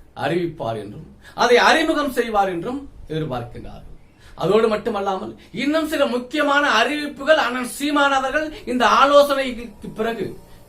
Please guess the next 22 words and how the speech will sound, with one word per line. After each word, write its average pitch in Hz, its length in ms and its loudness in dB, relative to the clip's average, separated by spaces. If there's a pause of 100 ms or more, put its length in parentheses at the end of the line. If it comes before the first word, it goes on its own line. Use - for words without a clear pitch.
வெளியிடுவார் 233 640 2
என்று 196 240 -6 (560)
நாம் 233 320 2
தமிழர் 247 260 0
கட்சியினர் 220 380 -6
மட்டுமல்லாமல் 185 600 -4
தமிழகத்தில் 269 500 0
உள்ள 233 120 -4 (120)
பெரும்பாலான 208 460 2
மக்கள் 208 420 -4 (600)
எதிர்பார்ப்பில் 165 580 -2
இருக்கிறார்கள். 123 600 -6 (800)
இந்த 285 200 2 (120)
நடவடிக்கையை 285 640 0
போன்று 285 240 0 (120)
இன்னொரு 311 420 4
மிக 262 140 0
முக்கியமான 240 520 -2
நடவடிக்கையும் 214 680 -2
இங்கு 175 200 -6
குறிப்பிட்டு 185 380 -4
ஆகணும். 123 360 -10